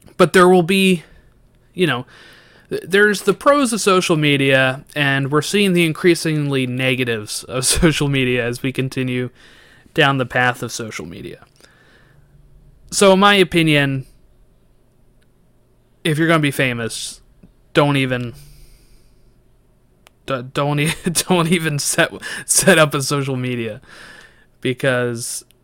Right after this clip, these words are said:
uh, people look for stuff. They look for stuff, even if it's just an innocent like that you put on a tweet,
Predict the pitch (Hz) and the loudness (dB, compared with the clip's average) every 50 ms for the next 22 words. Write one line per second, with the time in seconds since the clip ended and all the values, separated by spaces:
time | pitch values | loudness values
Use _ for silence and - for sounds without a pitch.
0 | _ - 117 110 110 113 - - 151 - 151 139 123 123 131 - - 123 - - | _ -10 -10 -10 -10 -8 -6 -6 -6 -4 -4 -4 -2 -2 -4 -4 -6 -8 -10 -10
1 | - - - - - - - - _ _ _ _ _ _ _ _ _ _ _ _ | -12 -14 -16 -16 -20 -20 -20 -20 _ _ _ _ _ _ _ _ _ _ _ _
2 | _ _ 185 202 247 - - 151 - - 90 - - 160 196 202 220 208 196 214 | _ _ -6 -6 -6 -6 -8 -10 -10 -12 -12 -8 -6 -4 -2 -2 -2 -2 -2 -2
3 | 190 - - 196 190 - 190 180 170 - 175 180 185 185 - - 180 135 - 143 | -2 -2 -4 -4 -2 0 0 0 0 0 -2 -2 -2 -2 -2 -4 -4 -4 -4 -2
4 | 151 156 165 165 - - - - - _ - 160 156 - 143 151 147 - - 165 | 0 0 0 -2 -4 -10 -20 -20 -20 _ -8 -8 -6 -4 -6 -6 -6 -4 -4 -4
5 | 160 156 151 147 147 143 - - - 151 156 160 151 - - | -4 -4 -4 -4 -6 -8 -10 -10 -8 -6 -4 -4 -4 -6 -10